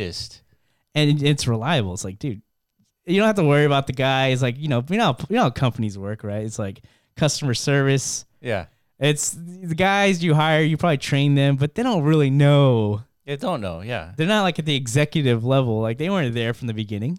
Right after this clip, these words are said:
Speaker 1: Yeah.
Speaker 2: You know?
Speaker 1: But if they had an A I trained by the community about the project.
Speaker 2: Yeah. And c-, and of course, you know, Polygon themselves would contribute
Speaker 1: Yeah.
Speaker 2: to this information base. You have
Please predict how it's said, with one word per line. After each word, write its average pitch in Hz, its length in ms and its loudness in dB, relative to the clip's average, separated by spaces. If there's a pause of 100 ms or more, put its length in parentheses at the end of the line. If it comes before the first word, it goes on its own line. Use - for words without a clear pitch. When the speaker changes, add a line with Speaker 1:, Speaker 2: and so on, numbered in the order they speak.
Speaker 1:
Yeah. 95 280 -12 (280)
Speaker 2:
You 131 140 -6
know? 110 260 -2
Speaker 1:
But 117 100 -6
if 113 120 -8
they 127 120 -6
had 120 220 -4
an 110 160 -12
A 117 320 -4
I 113 40 -4
trained 113 460 -8
by 107 140 -4
the 95 80 -6
community 101 640 -8
about 104 300 -6
the 107 80 -10
project. 107 640 -8 (140)
Speaker 2:
Yeah. 123 160 -10 (360)
And 147 180 -2
c-, - 100 -8
and 175 140 -4
of 160 60 -4
course, 120 340 -2
you 120 60 -4
know, 101 80 -4
Polygon 120 420 -2
themselves 104 400 -4
would 104 80 -14
contribute 104 580 -6
Speaker 1:
Yeah. 110 120 -8
Speaker 2:
to 101 80 -8
this 107 200 -4
information 107 580 -6
base. 101 260 -8 (440)
You 156 140 -4
have 190 340 0